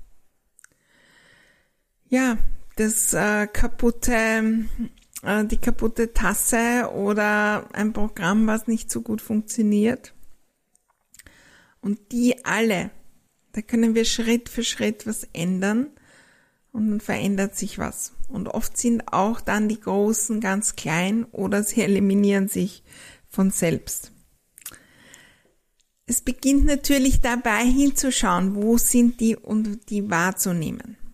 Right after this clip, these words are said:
Denn das kennen wir alles. Im Alltag sind wir oft auf den To-Dos,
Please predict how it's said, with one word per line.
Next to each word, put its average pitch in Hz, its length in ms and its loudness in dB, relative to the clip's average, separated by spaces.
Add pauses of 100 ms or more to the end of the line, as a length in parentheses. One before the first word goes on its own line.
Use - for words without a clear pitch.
(260)
Denn 220 200 2
das 226 180 -4
kennen 220 300 0
wir 202 140 -2
alles. 202 340 -2
Im - 160 -6 (120)
Alltag 220 580 -2
sind 226 280 0
wir 220 240 -2
oft - 440 -2
auf - 200 -6 (300)
den 208 220 2
To-Dos, 220 680 -2